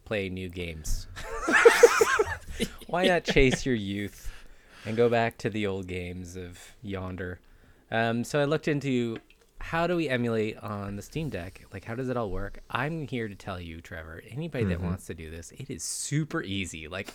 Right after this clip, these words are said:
Speaker 1: I have been out of this
Speaker 2: <laughs>
Speaker 1: game
Speaker 2: Shockingly
Speaker 1: for
Speaker 2: easy.
Speaker 1: Yeah, I've been out of this for, I don't know, twenty, twenty-five years. Like, I can't remember the last time I emulated something. And this thing is, like, again, like riding a bike, e-, easy
Speaker 2: Mm.
Speaker 1: peasy to set up,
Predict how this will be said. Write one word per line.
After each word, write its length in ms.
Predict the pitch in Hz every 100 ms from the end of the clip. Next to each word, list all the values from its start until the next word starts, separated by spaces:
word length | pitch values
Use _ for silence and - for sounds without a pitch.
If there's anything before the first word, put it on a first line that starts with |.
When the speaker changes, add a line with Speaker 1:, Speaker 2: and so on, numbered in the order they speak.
| -
Speaker 1:
I 380 | - 190 202 - - - - -
have 220 | 143 117
been 180 | 139 143
out 160 | 147
of 80 | 143
this 180 | 135 117
Speaker 2:
<laughs> 20 |
Speaker 1:
game 280 | 107 113 113
Speaker 2:
Shockingly 480 | 175 170 151 120 101
Speaker 1:
for 100 | -
Speaker 2:
easy. 520 | 82 92 - - - -
Speaker 1:
Yeah, 220 | 123 110
I've 160 | 101 151
been 160 | 190 135
out 140 | 127
of 80 | 120
this 160 | 120
for, 220 | - 113 101
I 20 | 101 120
don't 80 | 95
know, 80 | 85 -
twenty, 500 | - 147 143 131 123
twenty-five 460 | - 113 113 101
years. 600 | 92 92 90 85 - - -
Like, 220 | 101 -
I 140 | 110 113
can't 240 | - 131
remember 260 | 117 107 101
the 60 |
last 320 | 90 90 92 -
time 260 | 90 85
I 120 | 78
emulated 420 | 92 87 85 85 -
something. 400 | 87 - 85 82
And 180 | 87
this 180 | 113 120
thing 220 | - 113
is, 220 | 101 87 87
like, 300 | 87 - - - _ - - _ _ -
again, 300 | 92 90 80
like 100 | 80
riding 280 | 107 113 107
a 40 | 90
bike, 460 | 87 87 85 - _ _
e-, 200 | 110 113 -
easy 320 | 92 85 82
Speaker 2:
Mm. 60 | 80
Speaker 1:
peasy 300 | 107 101 101
to 40 |
set 260 | 87 104 92
up, 200 | 92 -